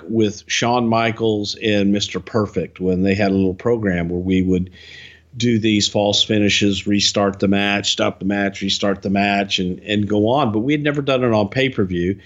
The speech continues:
and thought that these two guys could pull it off and be an entertaining story. So that was the thought process bes-, behind it. It was something that we had done with Shawn and Perfect, and then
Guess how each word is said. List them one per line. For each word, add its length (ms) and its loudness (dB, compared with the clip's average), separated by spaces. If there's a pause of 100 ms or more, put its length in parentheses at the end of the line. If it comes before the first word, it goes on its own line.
(400)
and 260 2
thought 340 0
that 200 -8
these 200 -2
two 160 -2
guys 360 2
could 180 -6
pull 240 0
it 80 2
off 560 0
and 300 0
be 140 2
an 100 2
entertaining 580 2
story. 640 0 (480)
So 580 2
that 380 0
was 220 -2
the 100 -4
thought 300 0
process 480 0
bes-, 200 -10 (220)
behind 420 2
it. 120 0
It 120 -6
was 240 -2
something 340 0
that 100 -2
we 140 0
had 200 0
done 320 2
with 380 -2
Shawn 360 2
and 140 0
Perfect, 460 0
and 100 4
then 320 2